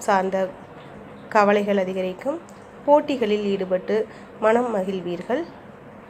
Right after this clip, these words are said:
இன்றைய நாள் கவலைகள் விலகும் நாளாக இருக்கும். அதிர்ஷ்ட திசை வடக்கு, அதிர்ஷ்ட எண் ஐந்து,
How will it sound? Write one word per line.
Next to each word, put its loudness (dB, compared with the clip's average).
இன்றைய 4
நாள் 4
கவலைகள் 6
விலகும் -2
நாளாக 0
இருக்கும். -4
அதிர்ஷ்ட -2
திசை 0
வடக்கு, 0
அதிர்ஷ்ட -4
எண் 0
ஐந்து, 0